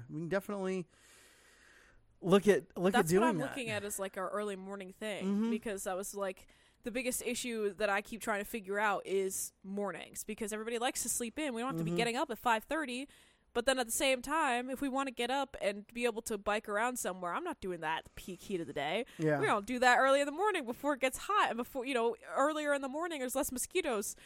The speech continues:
Speaker 2: <laughs> than it, than there are when you, you know, the sun first goes down. So yeah, that's what I'm, that's what I'm looking at. Like, "Oh, you wanna go biking, Lily? Okay, then we're getting up at five thirty and going biking, or we're going biking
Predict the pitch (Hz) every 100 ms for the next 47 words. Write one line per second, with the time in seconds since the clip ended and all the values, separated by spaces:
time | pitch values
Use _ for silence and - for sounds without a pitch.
0 | - - 311 - - 403 269 240 240 240
1 | 240 254 247 240 240 240 220 240 226 233
2 | 233 233 226 240 214 226 254 233 294 269
3 | - 240 226 277 302 226 294 330 320 262
4 | 294 - 302 339 269 - - 311 - 294
5 | 302 233 202 170 170 139 - - _ 220
6 | 208 311 302 277 277 269 277 403 262 190
7 | 202 302 339 320 339 214 180 190 214 190
8 | 196 226 240 226 - 269 285 277 277 277
9 | 311 392 214 180 185 196 196 196 214 220
10 | 190 - 277 277 277